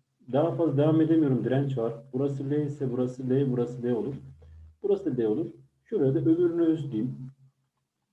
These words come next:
Bakın bize K L arası dediği için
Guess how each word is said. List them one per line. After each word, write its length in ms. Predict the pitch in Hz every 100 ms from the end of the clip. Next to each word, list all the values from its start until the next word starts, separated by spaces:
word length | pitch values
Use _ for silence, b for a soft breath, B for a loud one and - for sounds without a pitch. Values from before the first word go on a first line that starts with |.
| _ _ _ _ _ _ _ _ _ _ _ _ _ _ _ 151
Bakın 300 | 175 190 160
bize 220 | 175 180
K 300 | 156 156 165
L 80 | 196
arası 320 | 185 139 139
dediği 300 | 139 196 -
için 280 | 131 135